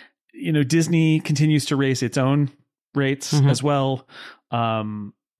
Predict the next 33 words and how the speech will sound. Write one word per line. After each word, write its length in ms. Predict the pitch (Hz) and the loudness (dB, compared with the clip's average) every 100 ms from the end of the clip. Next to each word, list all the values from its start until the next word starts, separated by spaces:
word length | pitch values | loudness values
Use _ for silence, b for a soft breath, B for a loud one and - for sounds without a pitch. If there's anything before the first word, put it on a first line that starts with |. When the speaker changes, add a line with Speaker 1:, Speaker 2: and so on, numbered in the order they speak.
| 143 143 147 - | -10 -10 -14 -10
Speaker 1:
it, 160 | 170 - | -10 -4
it 300 | 156 - 139 | -4 0 0
is 120 | 131 | 2
not 260 | 131 127 131 | 2 0 0
a, 60 | |
it 200 | 127 139 | -2 -2
is 160 | 127 120 | 0 0
not 160 | 120 123 | 0 -2
a 60 | |
cheap 240 | - 139 - | 0 -2 0
service, 520 | 135 123 135 - - | -2 0 -2 -2 -4
and 200 | 127 120 | -4 -2
they 120 | 120 | -2
have 260 | 117 123 127 | -2 -4 -4
bundled, 460 | 135 143 147 147 | -4 -2 0 0
you 100 | 143 | 0
know, 80 | 147 | 0
you 160 | 147 151 | 0 0
can 120 | 170 | -4
save 220 | 165 160 | -2 -2
some 140 | 165 160 | 0 0
money, 220 | 156 151 | 0 0
or 100 | 143 | 0
you 140 | 139 | 0
feel 260 | 131 165 151 | 0 0 0
like 160 | 139 | 0
you're 80 | 143 | -2
saving 280 | 135 143 139 | -2 0 2
money 160 | 139 135 | 2 0
by 140 | 123 | -2
spending 380 | - 131 127 131 | -2 -4 -2 0
money. 220 | 131 127 | 0 0
But 260 | 131 117 | 0 -4